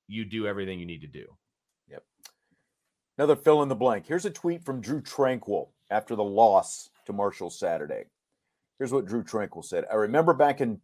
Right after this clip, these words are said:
Speaker 2: twenty eighteen when we barely beat Ball State. We went on to go twelve and oh. Next, uh, that, that year. Today, it's the flip side of the coin. One bad day in the office doesn't have to define the season. Tough times go away. Tough people don't. Embarrassing,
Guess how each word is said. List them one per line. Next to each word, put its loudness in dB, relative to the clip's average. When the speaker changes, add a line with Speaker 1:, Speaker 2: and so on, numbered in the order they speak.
Speaker 2:
twenty -4
eighteen -4
when -2
we -6
barely 4
beat -4
Ball 4
State. 0
We -6
went 0
on 0
to -4
go 0
twelve 10
and 0
oh. 4
Next, -8
uh, 6
that, 2
that 0
year. -2
Today, 8
it's -2
the -6
flip -2
side 4
of 2
the -4
coin. -4
One 2
bad 4
day 4
in 4
the -6
office -2
doesn't 0
have -6
to -4
define -2
the -8
season. -6
Tough -2
times -6
go 0
away. 4
Tough 0
people -6
don't. 2
Embarrassing, 0